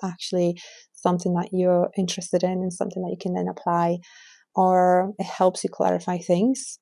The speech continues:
Um, and if it does, please do subscribe. <laughs> Yes, I have to say it. Um, and please share with your friends if you might find it helpful too. Um,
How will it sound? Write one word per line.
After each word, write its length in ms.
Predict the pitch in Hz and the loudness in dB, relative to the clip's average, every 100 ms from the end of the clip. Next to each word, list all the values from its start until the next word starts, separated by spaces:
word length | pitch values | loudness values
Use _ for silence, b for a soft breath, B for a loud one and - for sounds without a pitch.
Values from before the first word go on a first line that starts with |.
| _ - | _ -2
Um, 580 | 190 185 185 185 185 196 _ _ _ _ - | 0 2 0 0 -2 -6 _ _ _ _ 0
and 240 | 214 220 214 - - - - | 6 6 4 -4 -20 -10 4
if 340 | 226 233 - - | 6 6 -4 0
it 140 | 202 | 2
does, 400 | 180 262 220 180 | 4 4 4 0
please 380 | - - 196 196 | -8 0 4 4
do 100 | 202 | 4
subscribe. 600 | 226 226 - - 180 277 - - | 2 2 0 0 2 2 0 0
<laughs> 320 | 202 226 202 190 - | 2 4 2 -2 -2
Yes, 320 | 214 190 - 190 | 0 0 -4 -2
I 40 | |
have 140 | 202 196 | 0 2
to 60 | |
say 240 | 202 214 185 | 0 4 2
it. 100 | 180 B B B B | 0 B B B B
Um, 420 | 202 190 190 196 - | 6 6 6 2 -2
and 140 | - 226 | 2 4
please 200 | 269 262 | 4 4
share 200 | - 247 | 4 4
with 100 | 247 | 6
your 120 | 247 | 2
friends 460 | 240 233 226 185 - | 4 4 4 2 -4
if 140 | 180 175 | -6 -2
you 60 | |
might 260 | 196 190 196 | 0 0 -2
find 160 | 190 185 | -4 -4
it 80 | |
helpful 400 | 175 170 - 180 | -4 -6 -4 -6
too. 280 | 175 170 170 175 _ _ _ | -4 -6 -6 -10 _ _ _
Um, 380 | 196 185 185 185 | -6 -4 -4 -6